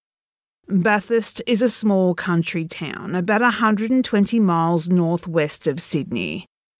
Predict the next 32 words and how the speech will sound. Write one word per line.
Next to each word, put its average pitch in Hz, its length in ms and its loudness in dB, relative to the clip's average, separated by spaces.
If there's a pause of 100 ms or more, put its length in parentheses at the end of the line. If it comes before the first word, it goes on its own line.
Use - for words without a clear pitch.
(240)
It's - 180 2
a 311 60 0
town 285 300 -2
that 269 160 0
I 233 200 0
lived 220 360 0
in 190 180 0
for 208 140 -4
my 196 200 2
three 185 280 -2
years 175 320 0
of 160 100 -2
university. 147 1000 -6 (680)
It's 247 200 -2
a 254 80 2
beautiful 233 500 0
little 214 260 0
country 190 520 0
town 180 380 0
that 185 120 2
I 208 220 2
am 208 120 2
still 170 360 0
fond 139 400 -4
of. - 360 -8 (560)
It's 226 220 2
known 226 360 4
for 226 180 0
its 214 160 -2
yearly 185 400 2
car 180 360 2
race, - 520 -8